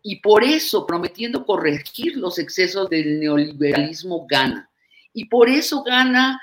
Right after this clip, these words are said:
la izquierda en Argentina también, y en Perú, y en Colombia, y en Chile,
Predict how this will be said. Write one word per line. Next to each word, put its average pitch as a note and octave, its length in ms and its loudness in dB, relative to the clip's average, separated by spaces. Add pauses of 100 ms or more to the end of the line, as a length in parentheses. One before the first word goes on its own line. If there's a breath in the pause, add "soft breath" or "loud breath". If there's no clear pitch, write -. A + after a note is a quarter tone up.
(160 loud breath)
la F#3 80 2
izquierda A#3 880 2 (920)
en F#3 180 6
Argentina F3 720 -4
también, C#3 580 -4
y E3+ 160 -2
en D#3+ 140 -4
Perú, F3 480 0
y D3 60 -2
en C#3+ 120 -4
Colombia, D#3+ 640 0
y C#3 160 -4
en D3 140 -4
Chile, F#3+ 640 -6